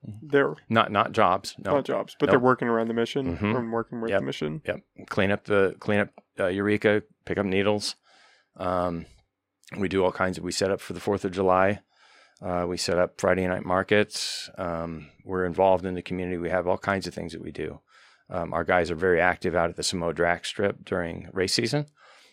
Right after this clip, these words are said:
Speaker 1: We have a crew of guys that has been going out there for a long time. Um,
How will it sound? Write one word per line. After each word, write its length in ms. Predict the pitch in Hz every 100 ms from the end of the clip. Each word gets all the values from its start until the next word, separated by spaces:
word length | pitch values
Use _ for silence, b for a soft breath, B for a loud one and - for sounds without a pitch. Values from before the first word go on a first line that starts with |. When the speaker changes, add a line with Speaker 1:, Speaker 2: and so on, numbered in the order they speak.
| b
Speaker 1:
We 120 | 90
have 80 | 87
a 40 | 80
crew 220 | 98 90
of 60 |
guys 240 | 82 85 85
that 120 | 87
has 140 | 87
been 140 | 80 90
going 260 | 90 87
out 160 | 87 87
there 80 | 85
for 160 | -
a 60 | 80
long 240 | 82 104
time. 380 | 107 82 80 92 _ b b b b
Um, 520 | 87 82 80 78